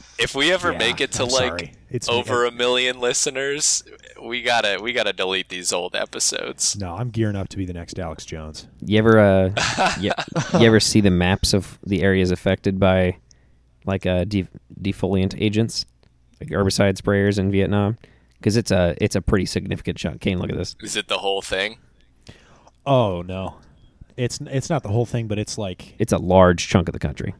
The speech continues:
Speaker 2: Yeah.
Speaker 3: What would you say, fifteen percent?
Speaker 1: Send it in Discord.
Speaker 2: Yeah.
Speaker 3: I'm not in.
Speaker 2: Greg's not in the
Speaker 1: Oh.
Speaker 2: Discord. Um,
Speaker 1: Oh, yeah.
Speaker 2: now, Greg, I gotta be honest, you seem the most well-versed on this. You wanted to talk about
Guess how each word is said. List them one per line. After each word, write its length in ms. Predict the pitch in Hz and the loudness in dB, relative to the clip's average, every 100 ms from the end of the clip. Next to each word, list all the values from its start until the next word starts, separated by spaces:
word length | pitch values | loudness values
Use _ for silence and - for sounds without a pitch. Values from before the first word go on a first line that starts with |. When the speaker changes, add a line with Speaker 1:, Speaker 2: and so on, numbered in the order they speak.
| _ _ _ _ _ _ - | _ _ _ _ _ _ -10
Speaker 2:
Yeah. 300 | 90 85 85 - _ _ _ - - - | -8 -8 -10 -18 _ _ _ -20 -20 -4
Speaker 3:
What 100 | - | 0
would 100 | 82 | 0
you 40 | - | 0
say, 120 | 87 | -2
fifteen 340 | - - 90 | -2 -2 -2
percent? 300 | - - 92 | -2 0 2
Speaker 1:
Send 260 | - 104 101 | 2 0 -2
it 100 | 92 | -4
in 140 | 92 | -4
Discord. 640 | 92 92 - 98 92 90 - _ _ _ _ _ _ _ - - - _ | -4 -4 -4 -4 -4 -6 -12 _ _ _ _ _ _ _ -20 -20 -20 _
Speaker 2:
Yeah. 320 | 131 113 98 90 | -8 -6 -6 -2
Speaker 3:
I'm 140 | 101 | 0
not 200 | 98 85 | 2 0
in. 220 | 95 92 98 _ _ _ _ _ | -4 -8 -10 _ _ _ _ _
Speaker 2:
Greg's 240 | 117 95 90 | -12 -12 -12
not 160 | 87 | -12
in 120 | 85 | -12
the 100 | 85 - | -10 -6
Speaker 1:
Oh. 20 | - | -6
Speaker 2:
Discord. 300 | - 95 92 - _ _ | -4 -6 -8 -18 _ _
Um, 400 | 139 110 98 90 | -2 0 -2 -4
Speaker 1:
Oh, 80 | 90 | -6
yeah. 240 | 82 73 - _ _ _ _ _ _ _ - - | -4 -6 -8 _ _ _ _ _ _ _ -14 -6
Speaker 2:
now, 180 | 123 | -2
Greg, 280 | 123 139 139 | 0 0 0
I 140 | 113 117 | -4 -2
gotta 180 | 123 | 0
be 100 | 113 | 0
honest, 220 | 113 107 110 | -2 -4 -4
you 80 | |
seem 220 | 110 117 104 | -4 -4 -4
the 80 | |
most 400 | 101 98 - - - | -4 -4 -6 -14 -6
well-versed 540 | 107 98 101 98 110 | -4 -2 -4 -6 -8
on 80 | 92 | -8
this. 380 | 90 - - - - | -8 -8 -10 -14 -6
You 160 | 120 | -2
wanted 260 | 127 110 98 | -2 -4 -8
to 80 | 95 | -6
talk 300 | 117 104 101 | -6 -6 -6
about 520 | 98 90 - - | -6 -6 -10 -16